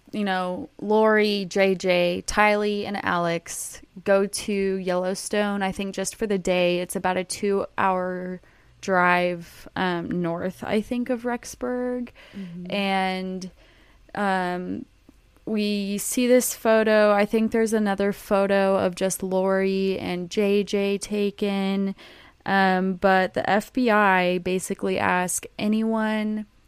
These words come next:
Speaker 1: in the public, if you were at Yellowstone on that day, please check your photos to see if you captured the family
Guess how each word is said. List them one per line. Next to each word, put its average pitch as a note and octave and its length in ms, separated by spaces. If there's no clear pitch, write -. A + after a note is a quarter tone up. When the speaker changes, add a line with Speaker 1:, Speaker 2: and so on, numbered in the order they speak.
Speaker 1:
in G#3 100
the G3 80
public, G3 560
if - 220
you G3 80
were F#3 260
at F#3+ 300
Yellowstone F#3 1040
on F#3 240
that F3+ 300
day, F3+ 560
please G#3+ 340
check - 320
your G3+ 140
photos F#3+ 680
to G3+ 120
see G3 260
if F#3 180
you F#3 120
captured G#3 560
the G#3+ 100
family G3+ 880